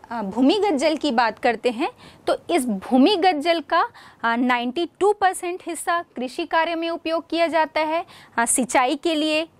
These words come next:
कुओं के माध्यम से, नलकूपों के माध्यम से, घरेलू उपयोग में, अ, तीन प्रतिशत हिस्सा प्रयोग किया जाता है और उद्योगों में पाँच प्रतिशत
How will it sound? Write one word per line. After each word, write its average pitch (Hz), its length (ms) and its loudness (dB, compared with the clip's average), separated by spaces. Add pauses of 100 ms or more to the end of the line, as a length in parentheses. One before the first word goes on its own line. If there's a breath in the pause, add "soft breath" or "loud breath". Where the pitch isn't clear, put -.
(160)
कुओं 269 300 4
के 277 180 -4
माध्यम 247 440 -2
से, 254 220 -4
नलकूपों 226 640 -4
के 269 180 -2
माध्यम 240 460 -2
से, 254 240 -4 (680 loud breath)
घरेलू 247 440 2
उपयोग 320 360 0
में, 339 300 -2 (260 loud breath)
अ, 226 100 0
तीन 320 340 2
प्रतिशत 349 540 -2
हिस्सा 330 240 -2
प्रयोग 302 400 -2
किया 311 160 2
जाता 285 340 0
है 294 200 -4 (440 loud breath)
और 285 260 2 (220)
उद्योगों 277 580 2
में 320 260 -4 (240)
पाँच 302 280 0
प्रतिशत 262 500 -4